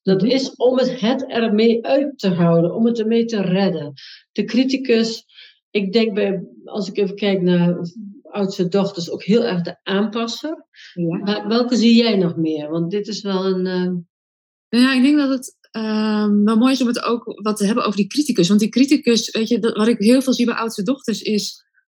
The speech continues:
Speaker 2: eh, die criticus die, die popt vaak op op het moment dat je spannende dingen gaat doen of nieuwe dingen wil gaan doen.
Speaker 1: Ja. Dus, dus als de, ja, als het dus de pijn van de onzekerheid komt,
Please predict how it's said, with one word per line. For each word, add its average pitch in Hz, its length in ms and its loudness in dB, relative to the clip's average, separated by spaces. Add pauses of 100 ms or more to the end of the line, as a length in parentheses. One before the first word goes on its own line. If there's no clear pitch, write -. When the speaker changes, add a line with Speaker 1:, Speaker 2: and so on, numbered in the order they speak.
(180)
Speaker 2:
eh, 190 240 0
die 202 100 2
criticus 254 580 0
die, 208 340 0
die 208 280 2
popt 269 240 0
vaak 208 380 -2
op 277 120 2
op 277 80 2
het 247 100 6
moment 226 240 6
dat 220 180 0
je 202 240 2
spannende 240 480 2
dingen 196 240 2
gaat 156 200 -6
doen 143 140 0
of 165 80 -2
nieuwe 208 260 6
dingen 143 260 0
wil 139 100 -2
gaan 143 200 -4
doen. 135 180 0
Speaker 1:
Ja. - 100 -16 (520)
Dus, 170 100 4
dus 202 200 0
als 196 160 -6
de, 208 220 -6
ja, 196 120 0
als 170 160 -2
het 175 100 -2
dus 175 160 0
de 175 140 2
pijn 220 320 0
van 190 120 0
de 180 100 0
onzekerheid 240 760 -2
komt, 294 480 -8